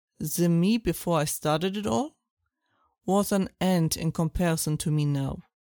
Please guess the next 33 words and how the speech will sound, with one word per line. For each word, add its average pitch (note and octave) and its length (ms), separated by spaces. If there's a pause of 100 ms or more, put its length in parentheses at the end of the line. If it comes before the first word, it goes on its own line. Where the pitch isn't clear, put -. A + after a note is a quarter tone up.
(680)
And B2+ 100
I F#3+ 120
can't G#3+ 500
understand E3+ 640
anymore D3 500 (360)
how G#3 420
I A#3+ 140
could F3+ 260
live G3 300
like - 260
that. - 340 (1040)
I F3 80
mean, F#3+ 380
I F3 60
can, D#3 500 (800)
but F#3 160
I F#3+ 80
just F#3 340
live F3+ 200
such - 420
a F3+ 60
different D#3+ 480
life C#3+ 340
now. - 300 (1200)
And F#3+ 300 (100)
I G3 120
am A#3+ 180
not A#3 240
done G3 240
growing. F#3 560 (840)
It F#3 160
is G#3+ 160
an F3+ 160